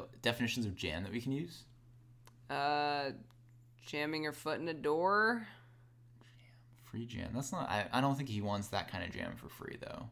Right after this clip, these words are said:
Speaker 2: That's fair. That's fair.
Speaker 1: Um, so, like you said, he's a red, red four for a four four improvise flying and has red one. It gets plus two, plus zero until end of turn.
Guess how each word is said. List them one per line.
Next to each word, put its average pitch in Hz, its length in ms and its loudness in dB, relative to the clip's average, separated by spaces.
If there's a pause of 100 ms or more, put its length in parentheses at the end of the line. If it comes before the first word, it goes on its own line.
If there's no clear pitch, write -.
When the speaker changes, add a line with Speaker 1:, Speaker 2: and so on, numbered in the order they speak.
(180)
Speaker 2:
That's 170 240 0
fair. - 280 -8
That's - 220 -8
fair. - 200 -12 (540)
Speaker 1:
Um, - 420 -4
so, 233 420 12
like 190 180 10
you 180 60 6
said, 156 200 12
he's 139 120 10
a 143 80 10
red, 143 180 10
red 135 160 8
four 135 300 10
for 123 140 6
a 113 40 6
four 135 240 6
four 127 340 6
improvise 123 680 8
flying 143 680 4
and 113 120 6
has 117 200 6
red 123 320 6
one. 123 360 8 (100)
It 107 100 -2
gets 110 220 0
plus - 300 -2
two, 113 120 4
plus 107 300 -2
zero 110 240 4
until 107 240 0
end 95 80 -2
of - 80 -10
turn. 120 440 6